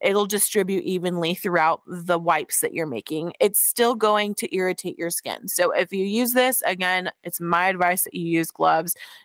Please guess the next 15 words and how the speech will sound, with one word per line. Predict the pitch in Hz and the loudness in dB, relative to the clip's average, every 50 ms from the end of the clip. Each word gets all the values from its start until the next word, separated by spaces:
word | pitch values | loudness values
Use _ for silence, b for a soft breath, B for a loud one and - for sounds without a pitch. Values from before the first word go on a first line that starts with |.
| B - | B -2
Don't | 180 - - | -2 0 2
use | 180 185 175 180 185 | 2 2 2 2 2
your | 180 | 2
bare | 175 175 165 175 | 2 2 2 0
hands. | 175 175 165 160 165 165 170 - - | 0 0 0 2 2 0 0 0 0
I | 175 170 | 0 0
learned | 170 170 165 170 | 2 2 2 0
that | 175 185 | 0 0
the | - 214 | 0 2
hard | 202 180 175 175 175 | 2 2 2 2 4
way, | 175 170 165 170 | 4 4 4 4
but | 175 165 - | 2 2 2
I'm | 175 185 196 - | 2 2 2 2
also | - 180 175 - - 226 214 | 2 2 2 2 0 -2 0
very | 185 190 185 | 2 2 2